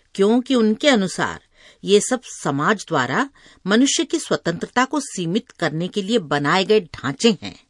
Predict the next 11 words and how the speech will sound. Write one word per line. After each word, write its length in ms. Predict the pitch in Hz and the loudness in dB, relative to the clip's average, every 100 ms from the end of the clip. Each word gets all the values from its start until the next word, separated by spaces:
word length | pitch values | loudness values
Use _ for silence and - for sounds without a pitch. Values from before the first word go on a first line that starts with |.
| _ - | _ -8
जबकि 380 | 160 202 - - | -4 -4 -4 -2
एक 180 | 180 180 | -2 -2
सौ 100 | - | -4
सत्ताईसवां 720 | - 160 - 127 185 - 190 | -6 -8 -6 -4 -4 -4 -4
भजन 380 | 139 131 156 269 - _ _ - | -4 -2 0 0 -2 _ _ -16
स्मरण 460 | - 202 220 339 254 | -6 0 2 2 0
दिलाता 420 | 170 139 127 240 | 0 0 0 -2
है 360 | 247 143 180 277 - - _ | 0 -4 -4 -6 -14 -20 _
कि 100 | 208 | -6
जिस 540 | 143 - 311 247 - - | -6 -2 0 0 -4 -10
घर 440 | 147 143 208 180 | -10 -2 0 0